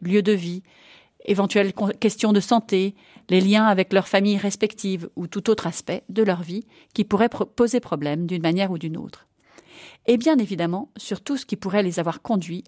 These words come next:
l'un ou l'autre, à une infidélité. Dans ce domaine, comme dans bien d'autres,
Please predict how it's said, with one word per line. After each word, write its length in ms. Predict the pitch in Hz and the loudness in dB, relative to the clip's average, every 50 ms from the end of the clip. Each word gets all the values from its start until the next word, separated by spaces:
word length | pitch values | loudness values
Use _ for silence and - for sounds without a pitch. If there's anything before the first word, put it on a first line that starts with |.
| - - | -10 -6
l'un 260 | 185 185 202 240 - _ - | -2 -2 -2 -2 -4 _ -6
ou 140 | - 208 | -4 -2
l'autre, 360 | 170 170 151 165 - - - - _ _ | -2 -2 -4 -6 -8 -10 -14 -20 _ _
à 80 | - 190 | 0 2
une 140 | 190 185 190 | 2 4 2
infidélité. 680 | 202 - - 190 170 180 156 151 143 - - - _ _ _ _ _ _ _ _ _ _ _ _ _ _ _ _ - - - - - - - _ - | 0 0 -2 -6 -8 -8 -8 -8 -10 -14 -16 -20 _ _ _ _ _ _ _ _ _ _ _ _ _ _ _ _ -20 -20 -20 -20 -20 -20 -8 _ 2
Dans 100 | 254 277 | 2 2
ce 100 | - 294 | 2 2
domaine, 340 | 233 269 269 311 349 330 - | 2 4 4 4 2 2 2
comme 160 | - 196 196 | 2 2 2
dans 120 | 180 175 | 2 0
bien 220 | 185 180 214 208 196 | 0 0 0 2 2
d'autres, 380 | 196 233 269 285 - - - | 2 2 0 0 -4 -6 -10